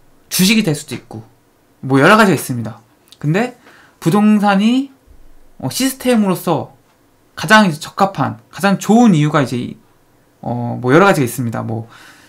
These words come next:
가격 하락에 대한 뭐 안정성도 좀 있고, 또 뭔가 월세라는 이제 고정적인 수입이 따박따박 시간이 되면 들어오는 소득이죠, 이런 것들은.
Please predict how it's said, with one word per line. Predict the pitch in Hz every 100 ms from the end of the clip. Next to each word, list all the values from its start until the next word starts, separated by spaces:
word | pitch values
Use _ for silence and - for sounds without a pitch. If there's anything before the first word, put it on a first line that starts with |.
| _ _ _ -
가격 | 156 170 180
하락에 | 175 170 156
대한 | 151 147 143
뭐 | 127 131
안정성도 | 131 165 151 147 135 131 123
좀 | 147 123
있고, | 110 131 202 - _ _ _ _ _ _ _ _ _ _ _ - -
또 | 180 170 165 147
뭔가 | 135 143 135 120 131 _ _ _ _ _ _ _ _ _ _ -
월세라는 | 147 190 233 202 185
이제 | 165 151
고정적인 | - 196 202 190 175
수입이 | 151 170 147 143
따박따박 | 214 220 156 127
시간이 | - 254 226
되면 | 175 151
들어오는 | 139 139 131
소득이죠, | 151 165 143
이런 | 120 117
것들은. | 113 120 175